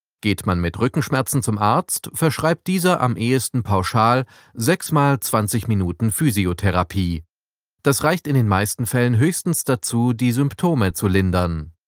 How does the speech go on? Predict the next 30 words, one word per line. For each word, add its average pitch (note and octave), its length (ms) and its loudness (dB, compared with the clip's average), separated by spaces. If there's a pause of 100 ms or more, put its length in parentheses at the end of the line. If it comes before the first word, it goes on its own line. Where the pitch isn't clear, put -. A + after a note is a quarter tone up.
(680)
Dank F#2 260 -2
der F#2 220 0
Gesundheitsavatare C#3 1200 0
geht D3+ 260 -2
es - 180 -4
jedoch D3 340 0
in C#3+ 160 0
die D#3 120 0
Tiefe. G2+ 640 0 (560)
Durch D3+ 300 2
integrierte D#3 720 0
Bewegungsanalysen F#2+ 1300 2
auf F2 260 -6
Basis A2+ 400 2
der - 160 -2
eigenen G#2+ 380 0
Körperdaten A2 800 2 (340)
sehen D3+ 440 2
wir, D3+ 340 2
wo A#2 220 0
wir A#2+ 160 2
uns G2 200 -2
falsch G#2 420 0
bewegen C3 520 0 (300)
und F3+ 340 -2
wo B2+ 220 2
wir C3 160 2
Probleme C#3+ 580 2
bekommen F2+ 400 0
könnten. F2+ 600 -2